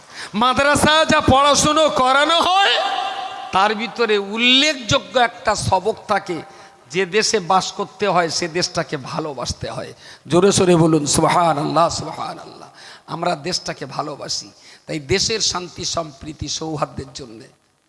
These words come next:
আমরা লড়াই করি। সুতরাং মুসলমান হিসেবে আপনারা যারা আমার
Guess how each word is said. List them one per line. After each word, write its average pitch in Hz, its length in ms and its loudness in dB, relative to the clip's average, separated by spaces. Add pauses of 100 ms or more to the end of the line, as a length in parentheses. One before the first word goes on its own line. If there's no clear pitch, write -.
(720)
আমরা 127 200 -12
লড়াই 123 420 -18
করি। - 200 -20 (2000)
সুতরাং 160 420 0 (1500)
মুসলমান 220 540 -8
হিসেবে 202 340 -6
আপনারা 196 420 -6
যারা 180 340 -4
আমার 165 220 -4